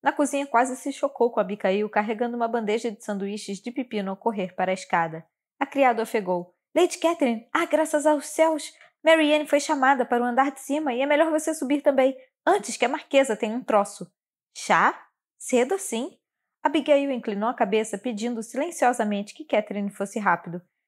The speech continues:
Lembrando-se da ameaça dos pais de demitir Mary Ann, Catherine pendurou o chale e subiu a escada dois degraus de cada vez.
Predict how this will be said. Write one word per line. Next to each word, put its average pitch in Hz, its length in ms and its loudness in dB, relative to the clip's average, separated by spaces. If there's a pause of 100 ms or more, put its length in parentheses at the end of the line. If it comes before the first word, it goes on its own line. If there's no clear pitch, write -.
(160)
Lembrando-se 349 480 0
da 269 140 6
ameaça 220 420 -2
dos 226 200 -6
pais 196 320 2
de 202 80 -6
demitir 208 440 -4
Mary 202 320 -2
Ann, 208 180 -4 (320)
Catherine 302 360 2
pendurou 247 460 2
o 302 40 -4
chale 220 420 2
e 196 40 -4
subiu 226 320 -2
a 302 60 4
escada 226 440 0
dois 254 280 0
degraus 214 420 0
de - 80 -10
cada 196 240 -2
vez. 175 460 -6